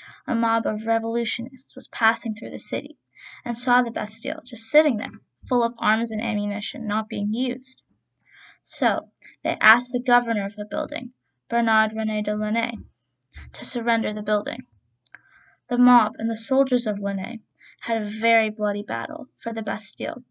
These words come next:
killing almost a hundred people before the governor finally surrendered. The mob was lucky to have been aided by some mutinous soldiers,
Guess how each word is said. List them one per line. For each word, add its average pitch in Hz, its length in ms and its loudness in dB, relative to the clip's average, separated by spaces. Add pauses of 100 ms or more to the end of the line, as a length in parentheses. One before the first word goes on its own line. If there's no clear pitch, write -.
(480)
killing 262 360 4
almost 233 360 0
a 214 40 -4
hundred 247 520 4
people - 460 -8 (320)
before 226 300 -4
the 220 100 -4
governor 208 440 -2
finally 214 480 -4
surrendered. 208 580 -4 (1500)
The 247 60 -4
mob 269 320 8
was 226 180 -2
lucky 226 420 2
to 226 100 -4
have 214 120 -2
been 214 240 -2
aided 208 380 -4
by 202 140 -4
some 202 260 0
mutinous 202 500 0
soldiers, - 640 -6